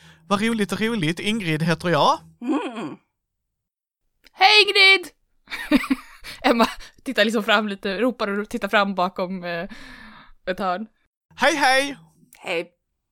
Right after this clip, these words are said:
Speaker 1: Hon, hon visar en picknickkorg. Det känns som att ni kommer från långvägar.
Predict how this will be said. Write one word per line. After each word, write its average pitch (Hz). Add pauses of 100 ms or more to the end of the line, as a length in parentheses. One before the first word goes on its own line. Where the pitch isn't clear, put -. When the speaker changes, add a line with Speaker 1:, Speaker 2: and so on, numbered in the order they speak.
(120)
Speaker 1:
Hon, 147
hon 165
visar 175
en 165
picknickkorg. 110 (280)
Det 190
känns 190
som 190
att 185
ni 185
kommer 180
från 185
långvägar. 185